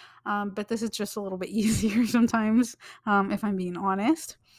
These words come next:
Um, I do like to do these at the end of each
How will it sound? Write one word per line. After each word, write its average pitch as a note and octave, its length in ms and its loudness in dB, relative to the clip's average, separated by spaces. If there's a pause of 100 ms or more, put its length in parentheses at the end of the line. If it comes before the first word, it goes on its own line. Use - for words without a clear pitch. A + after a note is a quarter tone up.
(280)
Um, G3+ 480 0
I G3+ 160 2
do G#3+ 220 -2
like G#3 220 -2
to A3+ 80 -4
do G3+ 160 -2
these G3 180 -4
at G#3 240 -4
the F#3+ 240 -8
end G3 380 -4
of F#3 220 -4
each F#3+ 400 -10